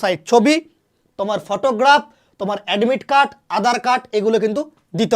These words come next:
হবে, ঠিক আছে? ওকে? ঠিক আছে, আমি তো তোমাদের বললাম, টু কেতেও কেউ দিতে পারে, কেউ থ্রি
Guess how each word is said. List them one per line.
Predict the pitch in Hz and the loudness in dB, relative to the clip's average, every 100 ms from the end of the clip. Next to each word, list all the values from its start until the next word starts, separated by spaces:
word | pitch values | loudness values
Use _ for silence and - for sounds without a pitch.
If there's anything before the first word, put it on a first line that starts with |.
| 196 | 0
হবে, | 143 139 214 | -2 -4 2
ঠিক | 226 | 4
আছে? | 240 247 - _ _ _ _ _ | 4 2 0 _ _ _ _ _
ওকে? | 208 294 247 - _ _ _ _ _ _ _ _ _ _ _ - | 2 4 4 2 _ _ _ _ _ _ _ _ _ _ _ -2
ঠিক | 254 | 0
আছে, | 269 - - - | 2 -2 -4 2
আমি | 254 294 | 4 4
তো | 285 | 4
তোমাদের | 285 294 277 | 4 4 4
বললাম, | 269 233 151 _ _ _ _ _ - | 4 0 -4 _ _ _ _ _ 0
টু | 277 226 | 0 4
কেতেও | 285 285 285 294 | 4 4 2 4
কেউ | 277 233 | 2 2
দিতে | 214 226 | -2 -2
পারে, | 262 269 285 247 - | 0 0 0 -4 -6
কেউ | 240 247 240 | 0 0 0
থ্রি | 233 | -4